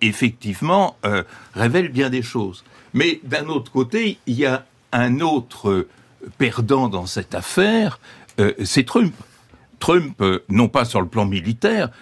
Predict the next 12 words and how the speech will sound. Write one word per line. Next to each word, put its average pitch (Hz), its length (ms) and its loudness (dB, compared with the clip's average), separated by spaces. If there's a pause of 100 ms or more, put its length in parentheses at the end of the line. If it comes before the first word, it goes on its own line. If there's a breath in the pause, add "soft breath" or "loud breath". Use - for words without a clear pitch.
(140 loud breath)
mais - 100 4
sur 117 220 2
le 98 120 0
plan 160 200 0
diplomatique. 123 760 0
L'homme 117 400 4
qui 110 220 0
annonçait 107 600 0 (340 loud breath)
vingt-quatre 135 640 -2
heures 113 300 2
pour - 240 -12
faire 98 320 -2